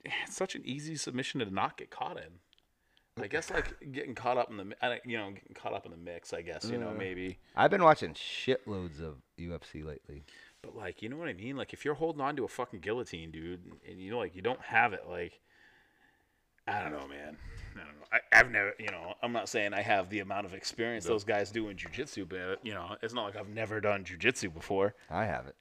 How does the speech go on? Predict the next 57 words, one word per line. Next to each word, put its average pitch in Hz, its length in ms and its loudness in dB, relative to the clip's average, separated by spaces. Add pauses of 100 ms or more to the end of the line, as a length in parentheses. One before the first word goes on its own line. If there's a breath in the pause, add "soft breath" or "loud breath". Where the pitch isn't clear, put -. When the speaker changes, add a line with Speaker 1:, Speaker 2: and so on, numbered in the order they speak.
(120)
Speaker 1:
And 92 260 -4
I've 85 280 4
never 87 300 -2
been 78 160 -10
caught - 180 -6
in - 40 -14
a - 40 -18
Von 71 200 -10
Flue 80 200 -12
choke. - 360 -12 (440 loud breath)
Speaker 2:
I 110 40 -4
don't 104 100 -6
even 92 120 -8 (460)
Speaker 1:
I've 110 180 4
caught 120 340 4
guys 90 260 0
in 82 100 -12
Von 78 260 -12
Flue - 260 -14
Speaker 2:
No 123 140 0
Speaker 1:
chokes - 140 -6
before. 127 120 2 (140)
Speaker 2:
twisters? 208 280 -2 (560 soft breath)
Speaker 1:
No. - 340 -8 (220)
No, - 160 -12
that's 98 200 -2
next - 220 -2
level 131 240 2
shit, 156 340 6
Speaker 2:
<laughs> - 400 -14
Speaker 1:
dude. 190 180 6
Speaker 2:
Oh. 139 220 12 (300 soft breath)
Speaker 1:
I'm 147 120 10
more 170 160 10
of 147 60 10
a 139 60 6
can 147 320 6
opener 107 340 4
kinda 95 240 2
guy. 87 380 0
Speaker 2:
Korean 156 360 2
Zombie. 110 420 2 (420)
Speaker 1:
I'll 110 80 -10
break 139 240 12
your 110 100 0
Speaker 2:
How - 40 -8 (100)
Speaker 1:
fucking 190 80 12
Speaker 2:
much 220 160 12
Speaker 1:
neck 254 160 12
Speaker 2:
does - 20 2
Speaker 1:
with 233 80 6
a 233 60 4
Speaker 2:
he, 214 60 2
Speaker 1:
can 202 100 6
Speaker 2:
how - 80 10
much 196 140 4
Speaker 1:
opener. - 40 2